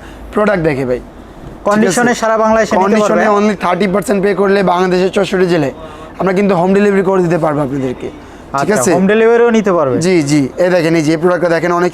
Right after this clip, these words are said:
Speaker 1: সুন্দর হবে। এটা কিন্তু অনলাইন অফলাইন ভাইয়ের একটি প্রোডাক্ট। এই দেখেন এই যে অনেক সুন্দর, ঠিক আছে? নেক্সট কালেকশন হচ্ছে তাওয়াক্কাল ব্র্যান্ডের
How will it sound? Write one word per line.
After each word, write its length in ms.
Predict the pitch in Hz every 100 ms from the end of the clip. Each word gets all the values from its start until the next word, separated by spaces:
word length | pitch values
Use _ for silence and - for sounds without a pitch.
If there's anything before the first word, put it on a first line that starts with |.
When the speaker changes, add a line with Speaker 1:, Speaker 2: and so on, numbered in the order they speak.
| 185
Speaker 1:
সুন্দর 180 | 165 160
হবে। 160 | 156 190 - - - - - -
এটা 120 | - 160
কিন্তু 160 | 185 185
অনলাইন 220 | 185 196 190
অফলাইন 200 | 160 185 160
ভাইয়ের 180 | 160 160
একটি 120 | 160 147
প্রোডাক্ট। 280 | 147 123 - - - - - - - - - - - 185
এই 80 | 175 143
দেখেন 220 | 127 127
এই 40 | 127
যে 60 | 160 - - - - - - - - - - - - - - - - - - - -
অনেক 160 | 185 185 -
সুন্দর, 220 | 139 127 - - - - - - - - -
ঠিক 120 | - 170
আছে? 140 | 170 160 127 - - - - -
নেক্সট 200 | 170 175 -
কালেকশন 280 | 185 170 190
হচ্ছে 180 | 185 185 196 - - - - - - - - -
তাওয়াক্কাল 380 | 190 190 - - 170
ব্র্যান্ডের 260 | 175 160